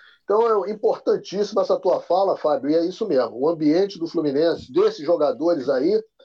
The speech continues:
é, realmente está muito bom e talvez isso explique até muita coisa, né? O Fluminense vira aí galgando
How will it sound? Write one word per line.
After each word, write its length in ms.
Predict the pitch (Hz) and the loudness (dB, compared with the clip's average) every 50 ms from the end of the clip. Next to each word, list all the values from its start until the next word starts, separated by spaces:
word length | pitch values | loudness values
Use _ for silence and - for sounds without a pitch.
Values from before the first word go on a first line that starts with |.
| _ _ _ _ _ _ - | _ _ _ _ _ _ -2
é, 160 | 139 147 160 | 0 0 2
realmente 600 | 139 170 190 185 160 151 165 180 196 190 190 190 | 2 2 2 0 0 0 0 -2 -2 -2 -2 -4
está 300 | 180 165 - - 175 165 | -6 -6 -2 0 0 0
muito 460 | 143 143 156 190 226 254 247 - 202 | 0 -2 -2 -2 0 0 0 -2 -4
bom 440 | - 120 127 131 156 175 202 208 208 - _ _ _ _ _ | -2 0 0 2 2 2 0 -2 -4 -10 _ _ _ _ _
e 220 | - 190 214 220 | -6 -4 -4 -2
talvez 560 | 214 - 233 214 175 131 135 165 208 240 220 | 0 0 2 2 2 0 0 0 0 0 -2
isso 200 | 220 247 226 - | -4 -8 -8 -6
explique 560 | 262 - - - - 156 165 220 247 226 - 202 | -6 -6 -6 -6 -4 -2 -2 -2 -2 0 0 0
até 320 | 147 - - - 160 190 226 240 240 208 180 151 | 0 0 -2 -2 0 0 0 -2 -4 -6 -12 -6
muita 400 | 170 202 240 262 - - 175 - | -4 -2 -2 0 0 -2 -2 0
coisa, 380 | - 185 208 226 196 139 131 | 2 2 2 2 2 0 0
né? 100 | 143 170 196 196 - - _ _ _ _ - | -2 0 0 0 -2 -4 _ _ _ _ -20
O 80 | 127 | -10
Fluminense 720 | - 160 165 165 170 147 147 165 185 185 190 - 208 208 - - _ _ _ _ _ _ _ _ | -4 -2 0 0 0 2 2 2 2 0 -2 -4 -8 -8 -10 -14 _ _ _ _ _ _ _ _
vira 420 | 117 110 131 170 214 226 226 208 | -4 -2 0 2 4 4 4 4
aí 580 | 160 139 143 160 190 214 233 247 247 240 226 214 - _ _ _ _ _ _ _ | 2 2 0 -2 -2 -2 0 2 2 2 2 2 -2 _ _ _ _ _ _ _
galgando 920 | 131 135 175 185 170 135 113 131 147 175 208 226 233 240 190 196 165 143 | -2 0 2 2 2 0 0 0 2 2 2 2 0 0 0 -2 -4 -4